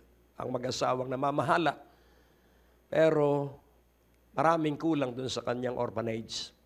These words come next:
At may isang bata na namatay ang ina at kailangan ang bote ng gatas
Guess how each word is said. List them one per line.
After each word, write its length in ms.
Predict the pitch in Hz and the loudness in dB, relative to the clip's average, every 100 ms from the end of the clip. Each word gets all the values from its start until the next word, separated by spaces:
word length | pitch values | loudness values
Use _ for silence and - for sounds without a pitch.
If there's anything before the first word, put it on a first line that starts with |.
| _ _ _ - _ _ _ _ - | _ _ _ -20 _ _ _ _ -10
At 80 | 135 | -2
may 80 | 165 | 0
isang 240 | 160 180 | 2 2
bata 400 | 151 139 143 139 | 2 0 0 -2
na 400 | 135 123 113 107 104 - - - _ _ _ _ _ _ _ _ _ _ _ _ _ _ _ _ _ | -2 0 -2 -6 -14 -20 -20 -20 _ _ _ _ _ _ _ _ _ _ _ _ _ _ _ _ _
namatay 560 | - 143 143 147 143 139 | 0 2 2 4 2 4
ang 160 | 131 | -2
ina 400 | - 110 107 117 147 - _ _ _ _ _ _ | -2 -4 -4 -8 -10 -14 _ _ _ _ _ _
at 240 | 131 135 | -4 -2
kailangan 720 | 139 135 139 139 135 131 131 131 | 0 2 4 4 2 -2 -4 -2
ang 400 | 117 123 120 117 107 - _ _ _ _ | -2 -2 -4 -8 -12 -20 _ _ _ _
bote 480 | - 113 131 131 - | -12 0 2 2 0
ng 200 | 120 113 113 | -2 -2 -4
gatas 720 | 110 - 107 110 - - | -6 -4 -6 -6 -10 -12